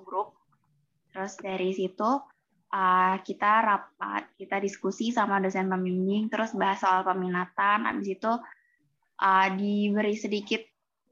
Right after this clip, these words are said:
ya saran gitu sama dosennya, ini bisa ke sini, bisa ke sini, bisa ke sini, tapi memang di akhirnya kita tetap pilih <laughs> sendiri, karena kan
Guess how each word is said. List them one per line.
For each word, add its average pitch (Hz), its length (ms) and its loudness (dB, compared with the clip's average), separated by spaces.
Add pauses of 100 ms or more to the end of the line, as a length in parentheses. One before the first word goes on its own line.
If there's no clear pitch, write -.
(220)
ya 214 160 2
saran 220 560 6
gitu 240 320 -2
sama 214 320 0
dosennya, 202 480 -2
ini 226 240 0
bisa 202 240 -6
ke 202 160 -4
sini, 214 240 0
bisa 220 240 -2
ke 202 80 -6
sini, 196 320 -4
bisa 190 80 -2
ke 196 80 -6
sini, 208 240 -6
tapi 226 240 -2
memang 226 320 2 (320)
di 208 240 -6
akhirnya 202 720 0
kita 262 240 -4
tetap 254 240 -4 (160)
pilih 208 320 2
<laughs> - 80 -6
sendiri, 233 480 4
karena 233 400 2
kan 311 80 0